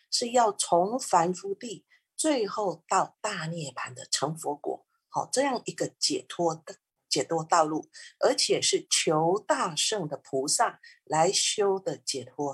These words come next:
道路，这是整本《楞严经》在教我们修三摩地的一个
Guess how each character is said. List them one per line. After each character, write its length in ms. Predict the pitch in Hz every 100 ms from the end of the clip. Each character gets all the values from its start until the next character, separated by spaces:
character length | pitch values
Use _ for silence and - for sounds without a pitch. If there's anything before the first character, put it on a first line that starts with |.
| -
道 160 | 165
路， 180 | 127 120 -
这 100 | 180
是 140 | 175
整 340 | - 151 170 247
本 220 | 175 - - -
《楞 320 | - 285 247 170
严 240 | 139 135
经》 220 | 151 147
在 140 | 147 175
教 300 | - 220 226
我 80 | 156
们 120 | 123
修 240 | - 143
三 300 | 143 - 175
摩 220 | 175 131
地 200 | - 180
的 140 | 139 -
一 60 | 151
个 160 | 135